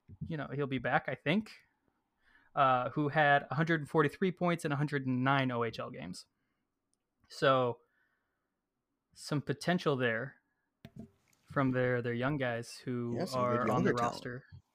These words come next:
Speaker 1: Um, they lost Curtis McDermott in the expansion draft, and they traded Jeff Carter. This actually happened last season. Uh, I just thought I'd mention it 'cause he did play, like, five hundred and eighty games in L A, so it felt like a loss,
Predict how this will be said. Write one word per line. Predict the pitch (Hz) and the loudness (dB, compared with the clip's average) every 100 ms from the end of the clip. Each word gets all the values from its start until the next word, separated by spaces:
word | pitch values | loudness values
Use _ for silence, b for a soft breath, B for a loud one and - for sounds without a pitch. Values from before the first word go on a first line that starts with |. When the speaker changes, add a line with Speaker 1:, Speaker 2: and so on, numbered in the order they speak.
| _ _ _ _ _ _ B B B B B _ _ _ _ - - | _ _ _ _ _ _ B B B B B _ _ _ _ -6 4
Speaker 1:
Um, | 131 120 110 120 131 B B B _ _ _ - - - | 6 6 2 -6 -12 B B B _ _ _ -18 -18 -8
they | 151 156 | 0 2
lost | 143 151 151 - - - - _ _ B B B _ _ _ _ - | 8 10 10 8 -10 -14 -20 _ _ B B B _ _ _ _ 0
Curtis | 175 170 - | 4 4 2
McDermott | 147 175 185 208 | -4 0 2 2
in | 185 | 2
the | 143 | 0
expansion | 123 - 180 - 185 | -2 -4 -4 -4 -4
draft, | 202 233 - - _ - | -4 -4 -8 -20 _ -8
and | 143 139 139 139 - | -4 -2 -2 -4 -6
they | 143 143 139 139 - | -4 -2 0 -2 -6
traded | - - 220 262 247 196 | -12 -2 0 2 0 2
Jeff | 214 - | 0 2
Carter. | 208 190 | 4 4
This | 180 202 | 2 0
actually | 202 - 160 | -2 0 2
happened | 165 151 135 | 2 2 2
last | 135 139 | 4 2
season. | 135 139 180 - _ _ _ _ _ _ _ _ _ 170 | -2 -4 -6 -10 _ _ _ _ _ _ _ _ _ 6
Uh, | 143 139 | 8 8
I | |
just | 147 | 4
thought | - 156 | 6 8
I'd | 135 | 8
mention | 131 123 127 | 2 -2 -4
it | |
'cause | 139 | -2
he | 139 | -2
did | 135 | -2
play, | 127 131 | 2 4
like, | 123 | 4
five | - 127 127 | 4 4 4
hundred | 123 123 | 0 -2
and | 117 | -2
eighty | 120 120 | -4 -4
games | 117 123 123 | -4 -4 -2
in | 131 | -2
L | 127 | 0
A, | 135 139 | 0 0
so | 135 | -2
it | 123 | -2
felt | - 120 | 0 0
like | 123 120 | 0 -2
a | |
loss, | 131 127 135 143 - | -2 2 2 0 -6